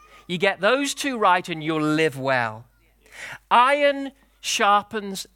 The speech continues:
iron. I was tweeting this this week. I suddenly thought, you know, iron doesn't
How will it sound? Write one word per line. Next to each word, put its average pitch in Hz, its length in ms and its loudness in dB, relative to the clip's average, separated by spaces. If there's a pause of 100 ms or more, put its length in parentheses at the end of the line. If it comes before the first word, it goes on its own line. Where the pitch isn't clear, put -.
iron. 151 440 -2 (1120)
I 202 100 0
was 180 120 -6
tweeting 202 380 -4
this 151 160 -4
this 160 160 -6
week. 151 180 -4
I 160 40 -2
suddenly 247 380 -4
thought, 175 320 -2
you 214 100 -4
know, 247 200 0 (100)
iron 294 300 0
doesn't 254 240 -2